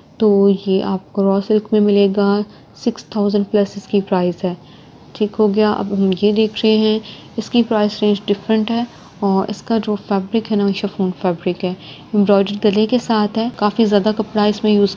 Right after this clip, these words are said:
किया गया है, काफ़ी ज़्यादा fabric के साथ इसकी designing की गई है और बाकी सारी एम्ब्रॉयडरी इसके ऊपर। यहाँ से स्टार्ट हो रहे हैं sale वाले articles जो कि बहुत ही ज़्यादा खूबसूरत हैं। शुरू में देखेंगे ये stitch shirts हैं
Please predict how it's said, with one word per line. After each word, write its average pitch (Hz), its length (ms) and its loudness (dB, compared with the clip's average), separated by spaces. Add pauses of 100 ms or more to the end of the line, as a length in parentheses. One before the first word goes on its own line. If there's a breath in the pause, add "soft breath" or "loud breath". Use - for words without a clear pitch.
किया 202 180 2
गया 196 180 2
है, 262 100 -4 (300 loud breath)
काफ़ी 196 260 0
ज़्यादा 202 240 2
fabric 202 480 0
के 214 120 0
साथ 190 420 -2
इसकी - 260 -6
designing 190 500 0
की 214 140 0
गई 202 180 2
है 220 140 -2 (400 loud breath)
और 180 400 2
बाकी 185 360 -2
सारी 196 200 2
एम्ब्रॉयडरी 180 500 2
इसके 180 220 -2
ऊपर। 175 320 -4 (340 loud breath)
यहाँ 240 260 4
से 247 100 -2
स्टार्ट 226 360 2
हो 226 120 -4
रहे 226 120 2
हैं 226 60 2
sale 214 280 2
वाले 233 160 2
articles 226 580 0
जो 208 160 2
कि 202 80 -2
बहुत 196 380 -2
ही 240 60 2
ज़्यादा 226 180 2
खूबसूरत 214 500 -2
हैं। 214 140 2
शुरू 214 220 -2
में 208 160 2
देखेंगे 202 400 0
ये 202 420 4
stitch 196 320 -2
shirts 196 480 -2
हैं 226 160 0